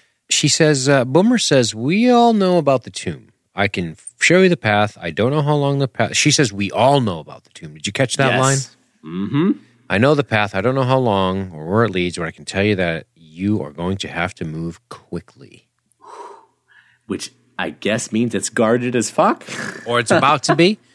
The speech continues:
Speaker 1: Maybe Sharon is aware of some troop movement, some logistics. Or at least she
Speaker 2: True.
Speaker 1: thinks she is. But if she's not wired, how much does she actually know? What,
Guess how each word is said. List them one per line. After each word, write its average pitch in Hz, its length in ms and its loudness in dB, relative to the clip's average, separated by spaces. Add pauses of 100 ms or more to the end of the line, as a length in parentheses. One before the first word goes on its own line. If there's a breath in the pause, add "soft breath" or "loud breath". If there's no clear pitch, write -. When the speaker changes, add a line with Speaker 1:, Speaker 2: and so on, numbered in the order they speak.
(320 soft breath)
Speaker 1:
Maybe 82 220 -12
Sharon 120 400 2
is 113 120 0
aware 131 460 4
of 123 100 -2
some 135 400 -4
troop 180 280 2
movement, 113 340 0
some 101 160 -4
logistics. - 960 -2 (680 soft breath)
Or 90 120 -6
at 92 60 -2
least 104 160 2
she - 80 2
Speaker 2:
True. - 60 -4
Speaker 1:
thinks 160 220 2
she 98 160 2
is. 92 100 -2
But 110 100 -2
if 107 80 -2
she's 107 160 0
not 117 220 2
wired, 113 400 2
how 117 100 0
much 120 140 -4
does 123 80 -6
she 107 180 -8
actually 107 460 -2
know? 104 240 -4
What, 110 240 -2